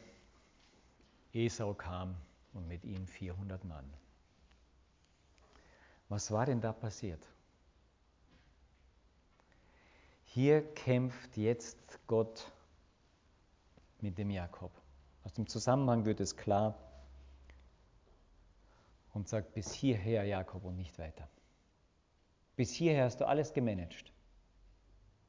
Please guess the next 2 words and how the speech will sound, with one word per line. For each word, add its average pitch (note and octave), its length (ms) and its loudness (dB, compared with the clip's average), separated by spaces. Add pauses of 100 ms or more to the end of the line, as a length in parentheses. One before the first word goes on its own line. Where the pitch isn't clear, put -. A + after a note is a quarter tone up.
(1700)
Und A2 160 2
jetzt - 440 2